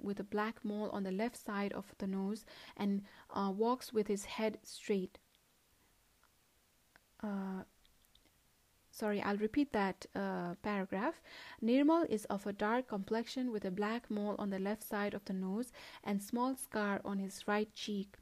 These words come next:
He is about five feet tall and has a slender body. He walks with his head straight. His name is tattooed on his right wrist. When seen last, he was wearing his school uniform, a sky blue shirt, grey pants, a blue tie.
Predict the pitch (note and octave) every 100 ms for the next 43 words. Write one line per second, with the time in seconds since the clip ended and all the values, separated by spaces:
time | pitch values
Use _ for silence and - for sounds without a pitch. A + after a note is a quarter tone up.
0 | - - - A3+ G#3+ A3 G3+ G#3 - D4
1 | E4 D4 C4+ - A#3+ B3 - G3+ F#3+ G3+
2 | G3 F#3+ - - G3+ G3+ A3 A3+ A3+ A3+
3 | G#3+ G3 F#3+ F#3 G3 - - - - G#3
4 | G#3+ A#3+ - - A3+ G#3 - A3 G3+ -
5 | - G3+ A#3+ - - - - - G#3 A3
6 | B3 C#4 G#3 - A3 A3 A#3+ A#3 G#3 G3+
7 | G3+ G#3+ G#3+ G#3 - G3 B3 - - -
8 | - - G#3+ G3+ - C4+ C#4 A#3 G3+ G3+
9 | - A3 G3+ G3+ G#3 A#3 A#3 G#3+ - -
10 | B3 B3+ - - G#3 G3 F#3 F#3+ G#3 C4
11 | - - - G3+ G3+ - A#3+ B3+ A#3 A3+
12 | A3+ A3+ - G3+ A3+ - - G3 G#3+ G#3
13 | G#3 G3+ A3+ C4 - G3 G3+ G#3+ G3+ F#3+
14 | F3+